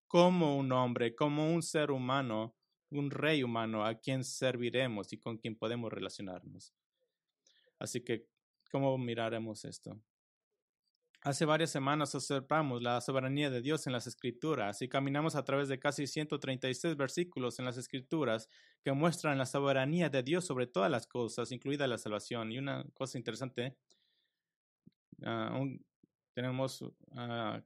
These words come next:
gente que escucha en línea y un crítico amistoso que escuchaba en línea, de quien escuché, afirmó que prediqué un sermón sobre la, la doctrina de la elección.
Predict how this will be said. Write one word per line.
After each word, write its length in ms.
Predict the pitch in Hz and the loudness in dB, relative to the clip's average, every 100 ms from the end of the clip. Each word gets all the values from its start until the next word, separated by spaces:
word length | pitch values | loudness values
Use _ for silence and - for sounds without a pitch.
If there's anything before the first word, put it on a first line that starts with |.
| 131 | -6
gente 240 | 139 131 | -4 -2
que 60 | 131 | -4
escucha 260 | - 135 | -6 -4
en 80 | 131 | -2
línea 380 | 135 156 131 123 | 0 2 2 2
y 80 | 131 | 0
un 80 | 143 | 0
crítico 640 | 185 185 175 - 135 131 | 2 2 0 0 -2 -2
amistoso 880 | - 135 143 - 165 165 135 117 131 _ _ _ _ | -2 0 0 -2 -2 -2 -2 -4 -4 _ _ _ _
que 60 | 147 | -4
escuchaba 400 | 131 135 160 151 | -4 0 2 4
en 80 | 147 | 4
línea, 380 | 165 147 123 | 2 2 0
de 180 | 120 123 | 0 -2
quien 200 | - 135 | -2 -2
escuché, 720 | 127 - 127 - 156 143 143 - _ _ _ _ _ _ _ _ _ _ _ _ - | -2 -4 -6 0 2 2 -2 -8 _ _ _ _ _ _ _ _ _ _ _ _ -4
afirmó 800 | 131 139 143 156 160 135 135 131 _ _ _ _ | -2 0 2 4 4 2 -2 -8 _ _ _ _
que 140 | 151 | -4
prediqué 320 | - 147 139 | 0 0 2
un 80 | 170 | 0
sermón 340 | 160 151 156 165 | 2 0 0 0
sobre 260 | 156 147 | 0 2
la, 360 | 147 143 131 - _ _ _ _ _ | 4 4 4 -2 _ _ _ _ _
la 160 | - 147 | 0 2
doctrina 540 | 143 135 165 175 151 | 2 0 0 2 4
de 100 | 135 | 4
la 80 | 131 | 4
elección. 600 | 135 143 - 196 156 110 | 2 0 -2 -2 -2 -4